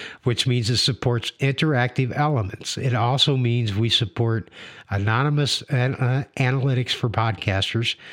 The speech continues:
which helps them support themselves and grow their business. Uh, they're independent. Pubcast gives the features of a centralized platform like Spotify, but with the independence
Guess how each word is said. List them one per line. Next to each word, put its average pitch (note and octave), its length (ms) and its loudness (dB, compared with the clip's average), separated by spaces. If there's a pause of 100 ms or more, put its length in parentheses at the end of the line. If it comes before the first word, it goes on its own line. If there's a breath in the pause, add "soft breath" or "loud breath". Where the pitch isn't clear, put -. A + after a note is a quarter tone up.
(360 loud breath)
which A2+ 180 0
helps A#2+ 260 0
them A2 160 0
support G#2+ 440 -2
themselves G#2 520 2
and A2 400 0
grow G#2 220 0
their G2+ 140 0
business. G2+ 600 -2 (800 loud breath)
Uh, G#2+ 280 0 (100)
they're G#2+ 160 0
independent. B2 800 0
Pubcast C3+ 600 0
gives C3 260 2
the A2+ 100 -2
features C#3 560 0 (360 loud breath)
of G2+ 120 0
a G#2+ 60 2
centralized C#3+ 800 2
platform A#2+ 580 0
like G#2 180 2
Spotify, G2+ 840 0 (420 loud breath)
but A2+ 140 2
with A#2 260 0
the G#2+ 160 2
independence A#2 800 0